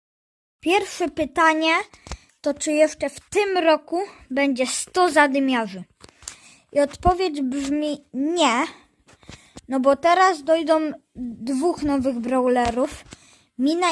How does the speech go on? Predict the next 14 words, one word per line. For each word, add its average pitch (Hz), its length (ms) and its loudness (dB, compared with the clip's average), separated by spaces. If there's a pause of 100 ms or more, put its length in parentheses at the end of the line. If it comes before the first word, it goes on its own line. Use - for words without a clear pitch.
i 294 120 0
Ziggy, 254 560 -4 (540)
i 285 80 -6
w 254 40 -4
następnym 330 680 -2
Brawl 302 500 0
Talku 320 440 -2 (1300)
jest, 311 640 2 (640)
ma 302 240 0
być 294 320 -4 (480)
dwóch 294 500 2 (120)
czy 320 180 -8
trzech 349 380 -2
zadymiarzy. 277 840 -2